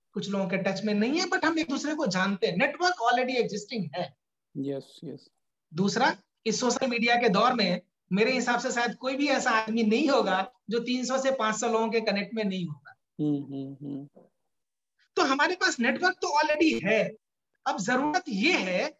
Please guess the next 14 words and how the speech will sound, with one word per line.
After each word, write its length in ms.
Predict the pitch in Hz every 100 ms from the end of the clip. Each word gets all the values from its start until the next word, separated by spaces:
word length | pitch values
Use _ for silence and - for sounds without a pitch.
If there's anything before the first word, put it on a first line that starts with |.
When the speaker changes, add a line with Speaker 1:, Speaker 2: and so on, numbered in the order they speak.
| _ -
Speaker 1:
कि 220 | 302 -
क्या 160 | 262 330
हम 360 | 311 311 339
उस 220 | 302 302 226
network 760 | 190 196 226 - 320 320 - _
को 260 | 262 247 240 - - - 254
unleash 460 | 247 233 311 339
कर 200 | - 277
पाते 340 | 262 247 240 262
हैं 200 | 269 247
income 300 | 226 254 226
generation 420 | 208 180 185 175
के 100 | 147
लिए? 160 | -